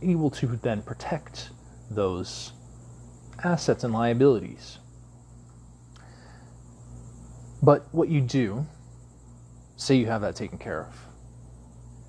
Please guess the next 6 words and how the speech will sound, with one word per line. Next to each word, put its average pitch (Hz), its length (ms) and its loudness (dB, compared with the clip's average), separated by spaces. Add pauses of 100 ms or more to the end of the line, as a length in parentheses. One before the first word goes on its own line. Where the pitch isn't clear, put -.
(840)
you 131 540 6 (1900)
go 175 240 10
and 156 100 2
collect - 400 0
real 101 200 -4
estate. - 260 -12